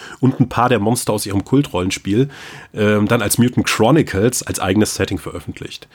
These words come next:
In diesem Setting bekriegen sich Megakonzerne, die religiöse Bruderschaft und die Truppen der Dunklen Legion in unserem Sonnensystem, das aber komplett terraformt wurde.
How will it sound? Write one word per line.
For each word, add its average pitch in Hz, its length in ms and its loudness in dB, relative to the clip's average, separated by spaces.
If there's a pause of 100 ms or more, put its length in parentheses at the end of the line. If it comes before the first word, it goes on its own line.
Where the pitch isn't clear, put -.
(380)
In 95 80 0
diesem 135 180 4
Setting 165 380 2
bekriegen 123 360 2
sich 98 220 -2
Megakonzerne, 139 1120 2
die 95 220 -4
religiöse 95 500 2
Bruderschaft 143 680 -2 (240)
und 151 180 4
die 160 120 0
Truppen 143 360 0
der 104 120 4
Dunklen 107 340 0
Legion 98 460 4
in 123 120 2
unserem 113 320 4
Sonnensystem, 90 720 0 (300)
das 101 120 -2
aber 98 240 2
komplett 101 360 0
terraformt 87 560 -4
wurde. 87 200 -8